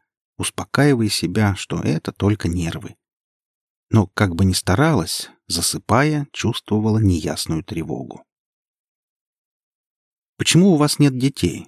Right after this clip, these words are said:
спросила я Кристофа, когда он приехал в больницу сменить меня. Анна спала.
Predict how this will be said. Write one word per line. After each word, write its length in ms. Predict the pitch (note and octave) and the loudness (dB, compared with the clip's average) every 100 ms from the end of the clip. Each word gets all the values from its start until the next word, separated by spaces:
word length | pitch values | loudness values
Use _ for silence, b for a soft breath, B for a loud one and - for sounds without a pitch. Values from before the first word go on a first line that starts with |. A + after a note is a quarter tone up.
| _ | _
спросила 540 | - - F2 - E2+ E2+ | -12 -6 -2 -2 -2 -4
я 160 | D#2 | -4
Кристофа, 640 | - - - A#2+ A#2 F#2 - | -6 -8 0 2 2 -4 -10
когда 300 | D#2+ D#2 E2+ | -10 -4 -2
он 120 | E2 | -4
приехал 440 | - E2+ F#2 - | -4 -4 -4 -6
в 120 | D#2 D2 | -8 -6
больницу 440 | E2+ G2+ A2 - | 0 2 0 -4
сменить 460 | - F#2 E2 D2 - | -2 0 0 -4 -6
меня. 320 | E2 D2+ D#2 _ _ _ _ _ _ _ _ _ - | -6 -6 -10 _ _ _ _ _ _ _ _ _ 0
Анна 260 | C3+ E3 D#3 | 2 4 2
спала. 460 | - A#2 D#2+ C#2+ | 0 0 0 -4